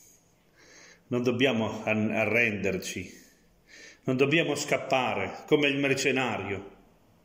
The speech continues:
Ecco, dobbiamo offrire la vita, fare di tutto per essere missionari, per proporre Gesù Cristo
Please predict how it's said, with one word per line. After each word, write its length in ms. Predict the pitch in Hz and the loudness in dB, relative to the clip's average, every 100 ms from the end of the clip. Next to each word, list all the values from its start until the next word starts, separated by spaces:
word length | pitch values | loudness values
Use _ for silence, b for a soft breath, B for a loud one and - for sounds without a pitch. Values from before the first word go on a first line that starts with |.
| _ _ _ _ _ _ B B B B B | _ _ _ _ _ _ B B B B B
Ecco, 320 | - 135 131 120 | -2 0 0 2
dobbiamo 540 | 127 117 147 165 143 | 2 4 2 2 -2
offrire 440 | 113 - 170 170 | -4 2 4 6
la 100 | 151 | 4
vita, 380 | 131 104 104 98 - - _ _ B B B B | 2 -2 -6 -12 -14 -20 _ _ B B B B
fare 360 | - 147 180 160 | -6 -2 0 0
di 180 | 147 131 | -2 -4
tutto 440 | 117 - - 98 - _ _ _ _ _ _ _ B B B B | -6 -8 -12 -18 -20 _ _ _ _ _ _ _ B B B B
per 600 | - 117 113 - - B B B _ - - | 0 2 2 -4 -10 B B B _ -14 -2
essere 400 | 127 123 117 113 | 0 0 -2 2
missionari, 800 | 139 165 - 131 107 85 - - - - | 2 2 0 0 0 -4 -8 -14 -12 -6
per 220 | 110 - | -4 2
proporre 720 | 160 165 127 95 92 92 92 - b b b b - | 4 4 2 0 -2 -6 -8 -14 b b b b -8
Gesù 300 | 113 101 - | -6 -6 -6
Cristo 640 | 95 90 - - - | -6 -6 -10 -12 -16